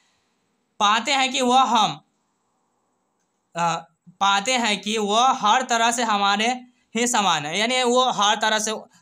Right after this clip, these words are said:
लंबाई चौड़ाई सब में हमारे ही तरह होता है, परंतु ध्यान से देखने पर एक अंतर का पता चलता है। यदि हम अपना दाहिने हाथ उठाते हैं तो लगता है कि प्रतिबिंब का बायां हाथ उठ रहा है,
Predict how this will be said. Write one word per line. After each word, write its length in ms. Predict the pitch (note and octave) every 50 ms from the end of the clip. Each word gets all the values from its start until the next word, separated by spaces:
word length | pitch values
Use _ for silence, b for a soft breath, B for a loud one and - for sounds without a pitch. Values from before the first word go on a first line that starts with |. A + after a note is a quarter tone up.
| b E3
लंबाई 380 | F3 F#3 F#3 F3+ F#3 G3 G#3
चौड़ाई 300 | G3+ G#3+ G3+ G3+ G3+ G#3
सब 220 | G#3 - A3 G#3 A3
में 160 | A#3 A#3+ B3
हमारे 380 | G#3+ A3 G#3 G3+ G3+ G3+ G#3 G#3+
ही 100 | G#3+ G#3+
तरह 200 | - F3 D#3 D3
होता 140 | C#3 D#3
है, 60 | F3 F3
परंतु 320 | G#3+ G#3 G#3 G#3+ A3+ B3+
ध्यान 280 | A3 A3 G#3+ G#3 G#3+ A#3+
से 120 | A#3 A#3
देखने 320 | G#3 G#3+ G3+ G#3 G#3+ A3
पर 220 | G#3+ G#3+ A3+ A3 A3+ A3 b b b b b b b b
एक 180 | G3 G#3+ G#3 G3
अंतर 380 | G3+ G3+ G#3 G#3 A3+ A#3 A#3+ A#3+ - _ _ _ _ _ _ -
का 80 | G#3
पता 300 | G#3 G#3 G#3 G3+ G#3+ G#3+
चलता 320 | G#3 A3 F#3+ F3+ - - C#3+
है। 160 | C3+ C3+ C3 E3+
यदि 420 | F#3 G3+ G#3 G#3 G3 B3+ C4+ D4 C4 A#3+ - -
हम 140 | - G#3+ A#3
अपना 380 | A#3+ G#3+ G#3+ G#3+ A3+ A3+ A3+ A3
दाहिने 460 | G3 G3 F#3+ G3 G#3 A3 A#3 B3 B3
हाथ 280 | G#3 F#3+ G3 G3+ G3 F#3 - - _ _ _ _ _ _ -
उठाते 500 | G3 G3 F#3+ F#3+ G3+ G3 G#3 G#3 - C4
हैं 280 | B3+ B3 A#3 A3+ A3+ A3
तो 100 | B3+ B3
लगता 340 | A#3 A3 G#3+ A3 - B3+ A#3+
है 160 | A3+ A3 A3
कि 100 | A3 A3+
प्रतिबिंब 540 | A3 A3+ G#3+ G#3 G3+ G3+ G3+ G#3 A3+ A#3 A#3
का 140 | A3+ G#3+ G#3+ A3+ A#3+ A#3+ B B B D3+
बायां 300 | E3 F3 F#3+ G#3 A3 A3
हाथ 200 | A3 A3+ A3+ A3
उठ 160 | A#3 A3+ A3
रहा 240 | A#3+ A3+ A#3 A3 A3
है, 200 | A3+ A#3+ B3+